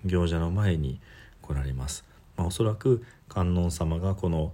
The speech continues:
蓮の花でできた台座をお持ちなんだと思うんです。そしてこの、えー、行者ね、えー、この世で一生懸命にご修行なさっ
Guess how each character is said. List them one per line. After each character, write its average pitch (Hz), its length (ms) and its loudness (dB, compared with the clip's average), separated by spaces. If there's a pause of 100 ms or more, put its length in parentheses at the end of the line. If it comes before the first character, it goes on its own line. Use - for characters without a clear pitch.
(160)
蓮 - 280 -4
の 80 320 0
花 82 300 -2
で 78 100 0
で 78 140 0
き - 80 -12
た 71 160 -4
台 76 180 0
座 76 120 0
を - 20 2
お 76 40 2
持 76 120 0
ち 78 160 -4
な 76 80 0
ん 71 80 -2
だ 65 80 -6
と - 140 -14
思 69 120 -6
う - 20 -6
ん 58 60 -10
で 71 80 -12
す。 - 220 -10 (480)
そ 131 160 -2
し - 100 -4
て 131 240 2 (380)
こ - 100 -6
の、 120 280 2 (600)
え 92 240 0 (100)
ー、 107 40 0
行 92 240 6
者 87 180 2
ね、 98 220 -2 (400)
え 76 200 -2
ー、 - 200 -20
こ 98 80 2
の 87 80 6
世 85 80 4
で 76 80 2
一 73 120 0
生 92 100 -4
懸 123 140 0
命 90 240 2
に 71 240 -2 (120)
ご 85 100 -2
修 - 160 -4
行 85 120 2
な 78 140 0
さ 78 100 0
っ 76 60 -2